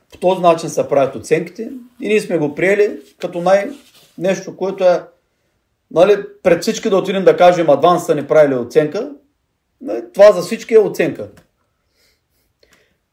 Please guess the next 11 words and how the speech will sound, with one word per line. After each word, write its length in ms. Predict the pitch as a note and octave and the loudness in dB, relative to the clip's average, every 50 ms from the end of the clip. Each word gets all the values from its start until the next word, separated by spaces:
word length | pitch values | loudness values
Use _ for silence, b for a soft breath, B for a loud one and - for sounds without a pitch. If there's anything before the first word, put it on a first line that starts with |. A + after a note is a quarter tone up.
| _ _ _ _ _ _ _ _ _ _ _ _ _ _ _ _ _ _ - | _ _ _ _ _ _ _ _ _ _ _ _ _ _ _ _ _ _ 0
Ако 220 | F#3+ - - - | 2 2 2 2
седна 300 | - A3 G#3+ G#3+ G#3+ G#3+ | 6 6 6 6 6 4
да, 260 | G3+ G#3+ G3 G3 F#3+ - - - - - - - - | 2 2 2 2 -4 -10 -16 -20 -20 -20 -20 -20 -20
да 240 | - E3+ F#3+ F#3+ F#3 | -4 2 4 6 6
разглежда-, 360 | F#3 E3+ D#3+ F3+ F3 E3+ E3+ | 6 4 2 0 0 2 4
аз 160 | E3+ D#3+ D#3+ | 4 4 2
съм 160 | - D3+ C#3 | 0 -4 -2
разглеждал 640 | B2+ B2 A#2 C3 E3 G3 G3 G3 G#3 G3+ G3 G3 F#3+ | -2 -4 -2 2 2 2 2 2 2 0 2 0 -2
някои 300 | F#3 F#3 F#3 F3+ F3+ F3+ | -2 -2 -4 -4 -6 -10
от 100 | F3 F3 | -10 -10
оценките, 720 | D#3 - - E3+ E3 D#3+ - - - D#3 D3+ D3+ D3 C#3 | -12 -8 -6 -6 -6 -6 -8 -10 -8 -6 -4 -4 -4 -6